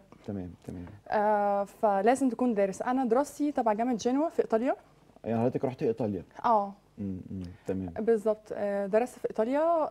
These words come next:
Speaker 2: آه، مش ليزر بس، درست بوتوكس وفيلر كمان.
Speaker 1: مم.
Speaker 2: فأنا متخصصة في تجميل ال-
Speaker 1: يعني في دبلومة من إيطاليا حضرتك واخداها
Speaker 2: في البوتوكس
Speaker 1: في
Speaker 2: والفيلر.
Speaker 1: البوتوكس والفيلرز؟
Speaker 2: و-، آه، ومبدئيا
Speaker 1: طيب،
Speaker 2: ش-
Speaker 1: عايزينك تكلميني، طيب، آه،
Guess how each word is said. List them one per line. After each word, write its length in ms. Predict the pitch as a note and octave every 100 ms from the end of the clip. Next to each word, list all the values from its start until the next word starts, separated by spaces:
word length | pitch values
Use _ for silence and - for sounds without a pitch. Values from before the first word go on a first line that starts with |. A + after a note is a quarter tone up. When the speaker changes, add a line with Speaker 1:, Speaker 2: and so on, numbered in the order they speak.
| A3
Speaker 2:
آه، 160 | G3+
مش 380 | G3+ G#3+ - -
ليزر 280 | G#3+ A#3+ A3+
بس، 300 | F#3+ C4+ -
درست 300 | G#3+ A3+ - -
بوتوكس 320 | A#3+ A#3 A3+
وفيلر 240 | - A3+
كمان. 360 | A3+ G#3 G#3+ D4 - _ - -
Speaker 1:
مم. 60 | F2+ F2 - _ _ _ -
Speaker 2:
فأنا 480 | G#3 A3 A3 B3 C4
متخصصة 460 | B3 A#3 A#3 A#3+ C4
في 60 |
تجميل 420 | - G3+ A#3 B3 A3
ال- 680 | G#3+ G3 G3 G3 G3 F#3+ F#3+ - _ _ -
Speaker 1:
يعني 160 | G#2 G#2+
في 120 | D3
دبلومة 520 | B2 - A#2+ B2+ C3+
من 160 | A#2+ G#2+
إيطاليا 400 | G2 A#2 B2 B2+
حضرتك 360 | G#2+ A2+ A2+
واخداها 400 | F#2 G#2+ G#2 B2
Speaker 2:
في 60 | C4
البوتوكس 300 | A3+ B3 C4+
Speaker 1:
في 60 | A#3+
Speaker 2:
والفيلر. 240 | A3 G3+
Speaker 1:
البوتوكس 460 | F#3 A3+ - C3 -
والفيلرز؟ 560 | G2 B2 B2 C3 - -
Speaker 2:
و-، 220 | A3+ A#3
آه، 300 | A#3 A#3 A3+
ومبدئيا 520 | A#3 A#3 A#3 G#3+ B3+
Speaker 1:
طيب، 240 | C4 A3+ - -
Speaker 2:
ش- 40 | G#2+
Speaker 1:
عايزينك 340 | C3 C#3+ F#3+
تكلميني، 760 | - C#3+ B2+ B2 C#3 D#3+ D#3+
طيب، 520 | C#3+ C#3 C3 C3+ B2+ A2+
آه، 520 | E2+ G2+ G2+ D#2+ -